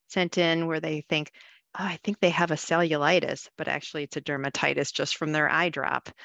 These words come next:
Um, so that's something that you may see as a primary care doc. And then there's less used forms. There's pilocarpine that's been around since the eighteen hundreds. Once in a while we use it. That's a cholinergic. One of the newer drops that we have is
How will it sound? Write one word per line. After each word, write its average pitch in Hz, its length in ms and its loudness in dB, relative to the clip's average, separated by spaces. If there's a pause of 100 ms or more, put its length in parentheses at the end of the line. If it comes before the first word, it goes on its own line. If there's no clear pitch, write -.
(340)
Um, 135 160 -6
so - 140 -10
that's 139 180 -4
something 143 320 -6
that 139 160 -4
you 147 100 -8
may 135 180 -6
see 143 300 -8
as 139 180 -6
a 143 60 -4
primary 139 480 -6
care 143 300 -6
doc. - 360 -4 (240)
And 170 120 4
then 175 140 6
there's 151 340 0 (200)
less 165 440 2
used 170 380 -2
forms. 156 640 -2
There's 143 160 -4
pilocarpine 139 840 -2
that's 131 180 -4
been 139 120 -2
around 135 220 0
since - 240 -6
the - 120 -6
eighteen 139 380 -2
hundreds. 143 540 -4
Once 131 240 -8
in 143 60 -6
a - 20 -4
while 131 180 -2
we 135 100 -4
use 127 280 -6
it. 139 100 0
That's 143 220 -4
a - 40 -4
cholinergic. 131 840 -4 (340)
One 165 160 2
of 156 80 0
the 151 80 0
newer 175 560 2 (260)
drops 165 420 0
that - 180 -2
we 160 120 0
have 160 540 0
is 143 500 -2